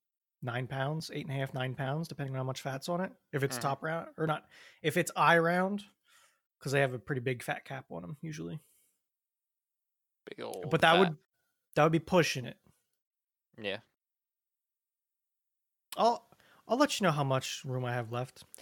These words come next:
Speaker 1: I also don't like using the topmost tray on my dehydrator, 'cause it's, like, right up against the top lip, and it's, like, getting the tray in sucks.
Speaker 2: Gotcha.
Speaker 1: But that's one of ten trays,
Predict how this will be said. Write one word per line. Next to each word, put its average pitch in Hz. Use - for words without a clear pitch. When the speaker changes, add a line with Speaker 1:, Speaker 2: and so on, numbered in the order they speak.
Speaker 1:
I 170
also 247
don't 175
like 139
using 139
the 120
topmost 143
tray 156
on 156
my 156
dehydrator, 156
'cause 135
it's, 135
like, 139
right 131
up 147
against 135
the 143
top -
lip, 123
and 147
it's, -
like, -
getting 160
the 147
tray 131
in 135
sucks. -
Speaker 2:
Gotcha. 101
Speaker 1:
But 135
that's 139
one 127
of 113
ten 117
trays, -